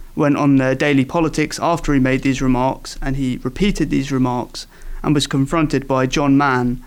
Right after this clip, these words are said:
who chairs the Anti-Semitism Parliamentary Committee. And he was called, uh, historically inaccurate and told to resign from the National Executive Committee of Labour Party as well.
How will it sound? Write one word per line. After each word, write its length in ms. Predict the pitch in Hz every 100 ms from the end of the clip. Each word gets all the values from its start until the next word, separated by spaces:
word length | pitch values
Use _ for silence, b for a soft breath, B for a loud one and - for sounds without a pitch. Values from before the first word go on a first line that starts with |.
| B B B B
who 160 | 143
chairs 440 | 139 165 147 139 139
the 260 | 131 127
Anti-Semitism 1000 | 131 127 135 151 135 131 135 127 120 120 b b
Parliamentary 540 | - 143 139 131 - 127
Committee. 560 | - 135 139 104 104 - b b b
And 360 | - 135 123 123
he 120 | 139
was 160 | 139 135
called, 400 | - 143 131 - - -
uh, 240 | 147 127 120
historically 600 | - - 143 - 143 147
inaccurate 560 | 147 - 143 127 120 - B B B -
and 300 | 131 123 123
told 300 | 143 135 131
to 320 | 135 127 123
resign 480 | 127 135 139 131 127
from 200 | 135 131
the 120 | 131
National 320 | 131 - 135
Executive 500 | 127 127 - 143 131
Committee 380 | - 135 135 127
of 120 | 123
Labour 260 | 127 127 127
Party 360 | 123 127 127
as 120 | 123
well. 200 | 131 135